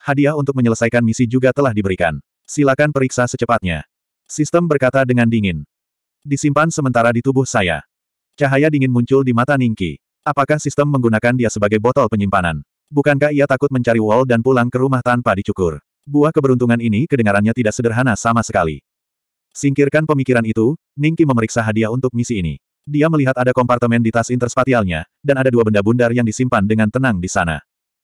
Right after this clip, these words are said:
Bola naga. Ningqi terkejut.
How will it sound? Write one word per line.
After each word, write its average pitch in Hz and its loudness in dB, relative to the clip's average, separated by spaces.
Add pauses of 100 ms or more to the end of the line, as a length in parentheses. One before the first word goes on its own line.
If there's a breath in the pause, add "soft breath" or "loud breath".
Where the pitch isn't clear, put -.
(420)
Bola 151 4
naga. 101 0 (480)
Ningqi 165 2
terkejut. 110 0